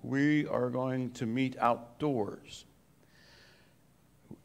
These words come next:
They, we were going to reserve the lower parking lot for people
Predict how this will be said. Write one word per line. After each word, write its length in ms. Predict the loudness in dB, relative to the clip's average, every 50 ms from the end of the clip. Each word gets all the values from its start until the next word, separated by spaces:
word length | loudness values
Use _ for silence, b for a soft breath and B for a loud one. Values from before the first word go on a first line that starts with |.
| -20 _ _ _ _ _ _ _ _ _ _ _ _ _
They, 200 | -2 0 0 0
we 200 | 0 0 0 2
were 120 | 2 0 0
going 260 | 0 2 2 2 2
to 80 | 2 2
reserve 540 | 4 2 2 2 4 4 4 4 4 2
the 100 | 2 0
lower 420 | 2 2 4 6 6 6 6 6 4
parking 640 | 2 -2 -12 -8 0 4 4 4 4 4 2 4
lot 300 | 6 8 8 8 6 4
for 340 | -4 -12 -6 -2 0 0 0
people 540 | 0 0 -2 -2 0 0 0 0 -2 -4